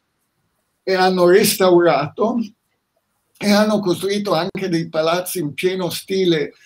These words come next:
veneziano. Il governatore di Rodi a un certo punto era un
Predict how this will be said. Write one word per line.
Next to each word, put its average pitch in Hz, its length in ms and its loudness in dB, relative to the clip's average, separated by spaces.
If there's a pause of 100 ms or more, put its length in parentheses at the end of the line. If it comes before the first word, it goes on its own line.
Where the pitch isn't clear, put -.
(220)
veneziano. 165 1120 -2 (880)
Il 175 180 0
governatore 190 720 2
di 185 140 6
Rodi 190 420 4
a 202 60 0
un 190 100 -4
certo 165 380 -10
punto 175 580 -8 (460)
era 160 520 0
un 147 420 -8